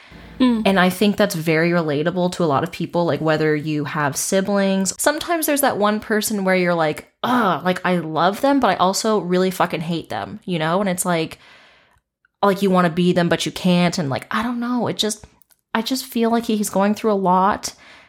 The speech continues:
Speaker 2: And he had a really hard upbringing. And I just, I could just go on and on. I just really love him.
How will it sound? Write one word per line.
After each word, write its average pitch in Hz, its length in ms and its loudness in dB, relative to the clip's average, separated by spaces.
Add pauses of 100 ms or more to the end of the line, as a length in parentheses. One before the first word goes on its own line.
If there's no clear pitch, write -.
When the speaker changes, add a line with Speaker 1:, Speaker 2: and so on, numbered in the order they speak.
(220)
Speaker 2:
And 196 280 2
he 226 220 -2
had 240 220 -2
a 247 40 0
really 226 240 2
hard 240 320 0
upbringing. 185 640 0
And 202 160 0
I 214 120 0
just, 277 360 -4
I 240 80 -2
could 262 180 -4
just 285 180 -10
go 247 160 0
on 233 180 0
and 240 100 0
on. 226 320 0
I 202 100 0
just 247 220 -4
really 226 260 0
love 226 260 -2
him. 208 560 -6